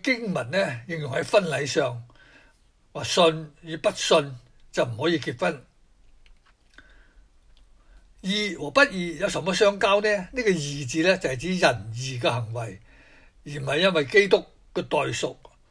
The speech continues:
神畀人嘅義。所以呢，係指有道德嘅人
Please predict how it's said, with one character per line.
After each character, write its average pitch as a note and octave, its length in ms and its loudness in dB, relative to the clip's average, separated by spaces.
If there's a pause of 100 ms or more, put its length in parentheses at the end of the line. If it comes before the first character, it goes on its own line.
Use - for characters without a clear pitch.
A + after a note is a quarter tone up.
(300)
神 A#2 420 0 (160)
畀 F3+ 140 4
人 B2 140 2
嘅 C#3+ 120 -2
義。 C3 400 -8 (1500)
所 - 280 0
以 E3+ 160 4
呢， F#3 80 8 (260)
係 A#2+ 120 -10
指 F3+ 120 -6
有 D#3+ 220 6
道 D3 200 2
德 G3 120 2
嘅 F3 140 0
人 G#2 280 -4